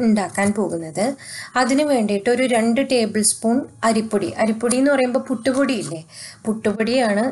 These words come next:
ഞാൻ ഇവിടെ എടുത്തിരിക്കുന്നത്. രണ്ട് ടേബിൾ സ്പൂൺ അരിപ്പൊടിക്ക് ഞാൻ മൊത്തം എടുത്തിരിക്കുന്നത് ഒരു ഇരുന്നൂറ്റി അമ്പത് എം എൽ, അതായത് ഒരു ഗ്ലാസ് വെള്ളത്തിലാണ് ഞാൻ കുറുക്കിയിരിക്കുന്നത്. മുഴുവൻ വെള്ളം ഞാനിപ്പോൾ ഒഴിച്ചിട്ടില്ല, കുറച്ച് കുറച്ചായിട്ടാണ്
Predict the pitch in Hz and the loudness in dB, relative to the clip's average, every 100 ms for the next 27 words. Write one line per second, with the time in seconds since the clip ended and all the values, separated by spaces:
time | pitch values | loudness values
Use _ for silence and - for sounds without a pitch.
0 | 240 226 208 190 214 220 - 196 175 180 | 0 2 2 2 0 -2 -4 -6 -4 -6
1 | 175 170 208 294 - - - 233 240 254 | -6 -2 -2 -2 -8 -14 -2 0 2 2
2 | 311 277 233 208 202 - 247 269 - 214 | 2 2 2 0 -2 0 -2 -2 -2 -2
3 | 202 - 196 180 - 233 262 240 247 - | 0 -2 -2 -2 -2 -2 0 -2 -4 -2
4 | 233 226 - 320 277 254 226 233 220 214 | -2 0 0 0 2 -2 -2 0 0 2
5 | 240 233 262 - - - - 240 233 240 | 0 0 -4 -8 -20 -18 -4 0 0 0
6 | 233 254 240 262 269 220 151 156 - 202 | 0 0 0 2 2 0 -4 -8 -4 0
7 | 226 214 247 - 220 240 262 233 220 240 | 0 2 0 2 0 2 0 2 0 0
8 | 233 202 180 170 185 175 190 196 214 196 | 0 -2 -4 -6 -4 -4 -4 -2 -2 -2
9 | - 170 156 170 170 185 247 - - - | -6 -10 -8 -8 -4 -2 -2 -4 -14 -6
10 | - 226 254 269 269 240 247 247 247 247 | 2 4 4 4 2 2 0 0 -2 0
11 | 233 220 - 208 180 233 240 220 - 262 | 0 0 -2 -2 0 0 0 -2 0 0
12 | 233 214 240 208 208 190 196 | 0 -2 -2 -2 -2 -4 -4